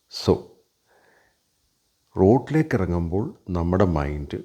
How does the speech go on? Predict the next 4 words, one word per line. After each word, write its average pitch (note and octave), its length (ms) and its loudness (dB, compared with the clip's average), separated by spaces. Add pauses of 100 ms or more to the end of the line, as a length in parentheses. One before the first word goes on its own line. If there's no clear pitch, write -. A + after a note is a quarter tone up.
(460)
വളരെ B2 1040 0 (180)
കൂളായിരിക്കണം. D2+ 640 -6 (3000)
അതുപോലെ G#2+ 500 6
തന്നെ C#2 200 -12